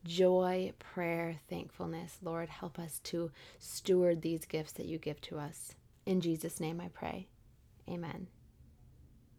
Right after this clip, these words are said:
Let the word or phrase that jumped out at you from today's meditation go with you through your day and your week,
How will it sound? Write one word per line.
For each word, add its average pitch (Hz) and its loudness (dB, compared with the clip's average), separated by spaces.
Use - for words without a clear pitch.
Let 233 6
the 302 8
word 247 12
or 269 8
phrase 226 8
that 196 2
jumped 202 6
out 180 8
at 185 4
you 180 4
from 185 2
today's 175 4
meditation 175 0
go 196 6
with 190 -4
you 214 2
through 202 0
your 185 6
day 170 4
and 170 0
your 175 0
week, 170 -4